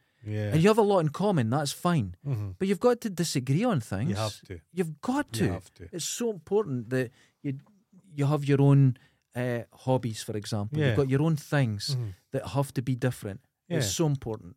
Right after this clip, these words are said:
Speaker 1: Uh-huh.
Speaker 2: because if you have people around you that just agree with you
Speaker 1: Oh.
Speaker 2: and stuff.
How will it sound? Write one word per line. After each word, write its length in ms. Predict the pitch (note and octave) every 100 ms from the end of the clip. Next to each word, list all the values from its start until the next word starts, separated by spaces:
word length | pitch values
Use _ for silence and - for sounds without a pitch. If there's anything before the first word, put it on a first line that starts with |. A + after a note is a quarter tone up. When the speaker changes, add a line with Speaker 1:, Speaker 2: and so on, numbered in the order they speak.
| _
Speaker 1:
Uh-huh. 80 | F3
Speaker 2:
because 240 | B2 A#2
if 120 | C3
you 100 | C#3
have 180 | D#3 G3+
people 240 | - - F3+
around 320 | C3+ C3+ D3
you 60 | G#2+
that 160 | G2+
just 200 | A2 A2 D3+
agree 260 | D3 A#2+
with 180 | G2 F#2+
you 60 | B2
Speaker 1:
Oh. 560 | B2 B2+ B2+ B2+ A#2 F2 - -
Speaker 2:
and 140 | A2
stuff. 240 | - B2+